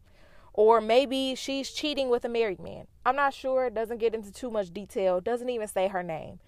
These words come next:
But this woman was caught red-handed in an act of adultery, okay? <laughs> It reminds me of that song. I forget the guy's name who sings it, which is probably bad because I'm a singer, but whatever. <laughs> It's like, you know,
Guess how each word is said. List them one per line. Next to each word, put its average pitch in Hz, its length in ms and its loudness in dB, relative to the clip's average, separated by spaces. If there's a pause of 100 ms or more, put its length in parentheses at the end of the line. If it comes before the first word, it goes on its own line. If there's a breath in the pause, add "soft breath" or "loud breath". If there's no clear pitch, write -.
(300 soft breath)
But - 160 -2
this 262 220 2
woman 214 540 -2 (260)
was - 160 -4
caught 180 340 4
red-handed 220 580 0
in 196 140 -4
an - 80 -4
act 202 240 4
of 185 100 -4
adultery, 170 640 -4
okay? 185 360 0 (500 soft breath)
<laughs> 190 440 -10 (360 soft breath)
It - 80 -4
reminds 214 460 -6
me 214 140 -2
of 190 400 4
that 190 200 4
song. 196 640 0
I 190 80 -12
forget 190 400 -4
the 175 80 -6
guy's 175 320 0
name 175 300 -4
who 170 120 -8
sings 165 320 -10
it, 156 100 -6
which 160 140 -10
is 160 60 -12
probably 165 420 -4
bad 151 300 0
because 175 260 -10
I'm 143 140 -8
a - 20 -16
singer, 151 280 -14
but 156 160 -6
whatever. 156 420 -2 (240 loud breath)
<laughs> - 240 -20
It's 220 280 -2
like, 180 460 0 (380 soft breath)
you 185 100 -6
know, 165 460 -4